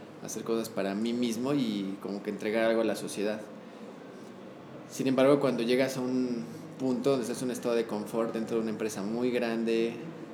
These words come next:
donde, pues, sí te pagan cool, tienes prestaciones, tu seguro, tu cochecito, vas, te vas haciendo tus cosas,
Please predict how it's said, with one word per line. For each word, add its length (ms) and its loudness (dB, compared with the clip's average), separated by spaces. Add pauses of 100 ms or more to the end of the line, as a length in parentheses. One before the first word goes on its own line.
(180)
donde, 160 -6
pues, 160 -10
sí 120 -6
te 100 -4
pagan 400 0 (240)
cool, 400 2 (480)
tienes 200 -2
prestaciones, 920 2
tu 120 -10
seguro, 560 0
tu 120 -8
cochecito, 680 -4
vas, 220 -4 (120)
te 80 -6
vas 80 -2
haciendo 240 -4
tus 140 -8
cosas, 480 -4